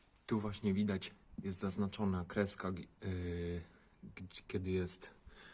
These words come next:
wciśnięty na maksa. Cztery i pół centymetra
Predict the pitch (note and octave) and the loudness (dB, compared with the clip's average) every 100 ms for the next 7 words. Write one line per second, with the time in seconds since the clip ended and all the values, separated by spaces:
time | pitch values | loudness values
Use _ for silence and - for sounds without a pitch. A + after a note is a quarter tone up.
0 | - - - G2+ A2 G#2 G#2 F#2 F#2+ G#2+ | -20 -4 2 4 6 6 4 4 6 4
1 | - - C3+ C#3+ - - _ - - - | 6 8 6 4 -10 -20 _ -20 -20 -20
2 | - - - - - _ _ _ _ _ | -20 -16 -16 -16 -20 _ _ _ _ _
3 | _ - - A2 G#2+ - - A2+ G2 G#2+ | _ 0 2 6 6 6 2 4 4 4
4 | G2 G2 G2+ G#2 A2+ A2+ | 6 6 6 4 4 4